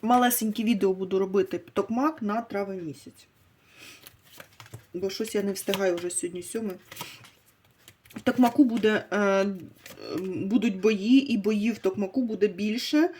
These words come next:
Е, от навіть, ніж у, м, я дивилася, у Мелітополі. От в Токмаку буде більше боїв. Так, Токмак.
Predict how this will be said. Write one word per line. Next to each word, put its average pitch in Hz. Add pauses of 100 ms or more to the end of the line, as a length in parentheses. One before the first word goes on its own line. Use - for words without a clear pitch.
(420)
Е, - (460)
от -
навіть, 226
ніж 220 (120)
у, 208 (720)
м, 196
я 202
дивилася, 196 (560)
у 196 (500)
Мелітополі. 185 (280)
От 175
в -
Токмаку 208
буде 214
більше 175
боїв. 170 (4000)
Так, - (160)
Токмак. 254